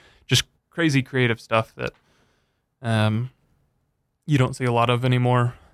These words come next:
Um, seeing, like, Jimmy Page play guitar solos with the violin bow and stuff, it's like, "What are you doing?" And I don't know how you make these sounds, but it's awesome.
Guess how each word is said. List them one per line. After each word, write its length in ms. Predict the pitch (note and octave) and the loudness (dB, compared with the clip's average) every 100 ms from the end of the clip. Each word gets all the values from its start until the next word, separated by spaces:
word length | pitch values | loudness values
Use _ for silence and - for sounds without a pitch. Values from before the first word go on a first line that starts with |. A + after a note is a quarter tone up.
| _ _ - | _ _ 0
Um, 500 | B2 A#2 A#2+ C3+ C#3 | 0 2 -4 -10 -12
seeing, 300 | - A#2 A2+ | -2 0 2
like, 240 | A2+ - | 0 -2
Jimmy 220 | - A2+ | -4 -2
Page 320 | A2 A2+ A2+ - | 2 0 0 -2
play 220 | A2+ A2+ | 0 0
guitar 320 | - - A2+ | -2 -2 -2
solos 320 | A2+ A2+ A2+ A#2+ | 0 0 0 -2
with 100 | A#2 | -6
the 60 | |
violin 440 | A2+ A2+ A2 A2+ A2+ | -2 0 2 0 0
bow 240 | A2 A2+ | 0 2
and 140 | A#2 | 0
stuff, 220 | - A2+ - | -2 -4 -4
it's 100 | - | -8
like, 120 | - | -8
"What 340 | A#2+ B2 B2 | -8 -4 0
are 40 | C3+ | 2
you 200 | B2+ B2 | 2 2
doing?" 460 | A#2+ A2 A2 A#2 | 0 0 2 2
And 400 | A2 A2+ A2+ A2+ - _ _ _ | 0 -2 -4 -6 -14 _ _ _
I 100 | A#2 | -2
don't 180 | A2+ A2+ | 0 0
know 160 | A#2+ | 0
how 160 | A#2 A2+ | 0 0
you 160 | A2+ A2+ | 0 0
make 180 | A2+ | -2
these 160 | - A#2 | -4 -4
sounds, 300 | A2+ A2+ A2+ | 0 0 0
but 160 | B2 A#2 | -4 -2
it's 100 | A#2 | 0
awesome. 300 | A2+ A#2 | 0 0